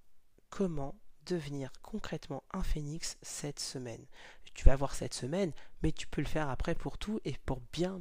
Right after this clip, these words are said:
bien, bien longtemps. Et surtout, la,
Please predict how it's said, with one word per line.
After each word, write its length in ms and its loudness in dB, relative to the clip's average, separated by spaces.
bien, 220 -4
bien 260 -4
longtemps. 380 0
Et 80 -2
surtout, 540 -2
la, 160 -4